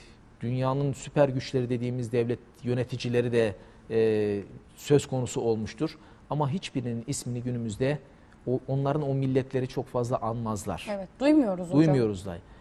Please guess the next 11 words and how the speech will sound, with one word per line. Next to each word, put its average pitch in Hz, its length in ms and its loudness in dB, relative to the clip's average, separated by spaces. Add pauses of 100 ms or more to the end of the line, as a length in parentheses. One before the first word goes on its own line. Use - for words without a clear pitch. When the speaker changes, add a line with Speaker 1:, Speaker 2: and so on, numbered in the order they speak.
(120)
Speaker 1:
İşte 175 340 2
zamanını 175 720 4 (140)
aşabilen 185 600 4 (580)
çok 220 280 -2
nadir, 143 540 0
ender 139 460 2 (240)
şeylerden, 104 640 -2
liderlerden 113 680 -2
bir 104 80 -4
tanesi 90 400 -8
Atatürk. - 280 -12